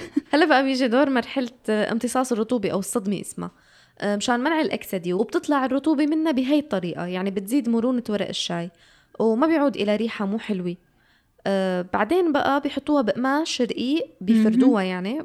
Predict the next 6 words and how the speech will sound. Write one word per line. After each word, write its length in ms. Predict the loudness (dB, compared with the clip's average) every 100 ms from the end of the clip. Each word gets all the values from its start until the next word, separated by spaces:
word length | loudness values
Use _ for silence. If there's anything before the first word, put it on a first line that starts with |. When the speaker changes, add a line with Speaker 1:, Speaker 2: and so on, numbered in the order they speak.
| -8
Speaker 2:
وبي-، 960 | -6 -2 -2 -4 -4 -4 -2 -2 -2 -6 -14 _ _ -2
وبيوجهوا 440 | 0 4 4 4 0
عليها 220 | 0 0
مراوح 460 | 2 2 0 -2 -2
هوا 180 | -2 -2
سخن، 400 | -4 -2 -4